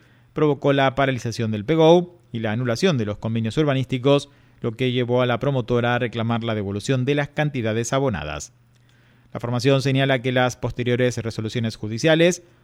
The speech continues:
obligaron al ayuntamiento a reintegrar esas cantidades junto con los intereses, elevando la factura para las arcas municipales por encima de los veinte millones de euros.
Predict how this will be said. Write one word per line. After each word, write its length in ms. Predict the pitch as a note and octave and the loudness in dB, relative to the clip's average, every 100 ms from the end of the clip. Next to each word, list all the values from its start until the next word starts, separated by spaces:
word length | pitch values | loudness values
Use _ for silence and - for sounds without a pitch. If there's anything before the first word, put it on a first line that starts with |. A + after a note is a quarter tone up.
| - | -10
obligaron 460 | - A#2 B2 A#2+ | -6 -2 -2 -2
al 100 | A2 | -2
ayuntamiento 640 | A2+ E3 E3+ D3 C#3 C3+ C#3+ | -2 0 0 0 0 2 2
a 60 | |
reintegrar 500 | C3+ C#3+ C3 B2 B2 | 2 0 0 0 0
esas 260 | B2 A2+ G#2 | -2 -4 -6
cantidades 600 | D#3 D#3+ C3 B2+ C3+ C#3+ | -4 -2 2 2 2 0
junto 320 | - G#2+ G#2+ | -4 -6 -6
con 100 | F#2+ | -6
los 140 | F2+ - | -8 -6
intereses, 580 | G#2+ F3 E3+ E3 F3 - _ _ _ - | -2 0 2 2 0 -2 _ _ _ -6
elevando 340 | A2+ B2 B2+ B2+ | -2 0 2 2
la 120 | C#3+ | 2
factura 520 | C#3 A#2+ C3+ C#3 B2 | -2 -2 0 2 2
para 180 | C3+ C3+ | 0 0
las 140 | B2 | -2
arcas 440 | B2 A2+ A#2+ A2+ G#2 | -4 -2 -2 -2 -4
municipales 640 | G#2 G#2 B2 C3+ C3 C3 | -4 -4 -2 0 2 0
por 180 | - D3 | -2 -2
encima 360 | C3+ B2+ A#2+ A#2 | -2 -2 -2 -2
de 80 | |
los 220 | G2+ F#2+ A2+ | -2 -4 -2
veinte 340 | F#3 E3 A2 | 0 0 -2
millones 520 | G2 G2 F2+ E2 E2 G2 | -2 -4 -4 -6 -10 -2
de 160 | B2+ | 2
euros. 420 | E3 D#3+ F#3 F#3+ | 4 6 4 4